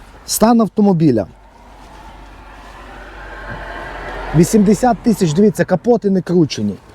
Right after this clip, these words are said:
Ось такий тридцяточка, дві тисячі шостий рік, це вже останній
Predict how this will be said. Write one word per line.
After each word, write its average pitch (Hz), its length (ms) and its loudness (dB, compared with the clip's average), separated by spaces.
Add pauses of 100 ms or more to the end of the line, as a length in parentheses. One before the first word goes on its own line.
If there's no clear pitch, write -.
(1800)
Ось 180 140 6
такий 175 380 2 (920)
тридцяточка, 190 760 2
дві 143 180 2
тисячі 214 420 2
шостий 208 380 2
рік, 196 140 0
це 202 140 2
вже 190 160 2
останній 220 680 2